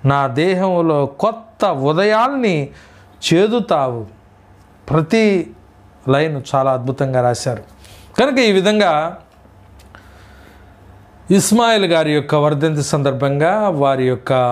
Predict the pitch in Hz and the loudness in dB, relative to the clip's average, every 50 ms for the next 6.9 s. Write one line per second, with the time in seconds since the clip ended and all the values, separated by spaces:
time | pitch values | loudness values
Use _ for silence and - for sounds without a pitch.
0 | 120 120 120 123 151 147 147 190 190 190 180 170 151 147 143 135 - 143 139 123 | -2 -2 0 0 0 0 0 -2 -2 0 0 0 0 0 -2 -2 -2 -2 0 0
1 | 135 131 123 131 139 165 185 202 220 226 226 226 226 220 214 208 214 190 175 156 | 2 2 2 2 0 0 0 0 0 0 0 0 0 0 0 0 0 0 0 0
2 | 139 127 - - - - - 135 131 131 131 - 139 135 135 135 135 127 117 113 | 0 -4 -6 -12 -10 -4 -2 -2 -2 -2 -2 -2 -2 0 0 0 0 -2 -2 -6
3 | 113 - - - - _ - 185 208 214 226 233 214 190 208 185 175 147 127 117 | -10 -14 -16 -20 -18 _ -2 -2 0 0 0 -2 0 0 0 0 0 -2 -4 -6
4 | - - - - - - - - - - 127 139 139 139 147 147 147 151 139 135 | -10 -14 -20 -20 -20 -20 -20 -8 -2 0 2 2 2 2 0 0 0 0 2 2
5 | 135 135 131 127 120 113 110 117 - - - - - - - - - - - - | 0 0 0 0 -2 -4 -8 -10 -16 -20 -20 -20 -20 -20 -20 -20 -20 -20 -20 -20
6 | - - - 147 135 143 139 - 151 147 143 143 135 123 120 120 127 | -16 -6 -4 -4 -4 -4 -4 -4 -2 -2 -2 -2 -4 -4 -6 -8 -12